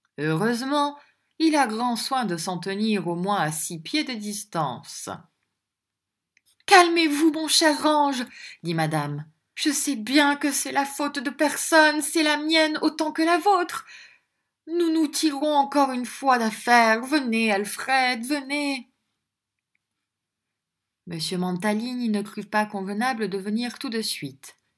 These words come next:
Il demanda d'abord à plusieurs reprises qu'on lui donnât du poison, ou bien qu'on envoyât chercher quelqu'un,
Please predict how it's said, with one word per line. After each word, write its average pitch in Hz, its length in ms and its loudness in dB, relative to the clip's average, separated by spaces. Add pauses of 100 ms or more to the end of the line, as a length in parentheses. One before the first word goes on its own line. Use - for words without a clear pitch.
(360)
Il 151 180 -6
demanda 160 380 -4
d'abord 220 400 0
à 175 60 -4
plusieurs 180 440 -6
reprises 220 480 -4
qu'on - 180 -10
lui 156 140 -2
donnât 180 300 -4
du 190 160 -10
poison, 165 440 -8 (500)
ou - 140 -12
bien 220 400 2
qu'on 143 220 -10
envoyât 156 340 -2
chercher 131 340 -10
quelqu'un, 208 600 -2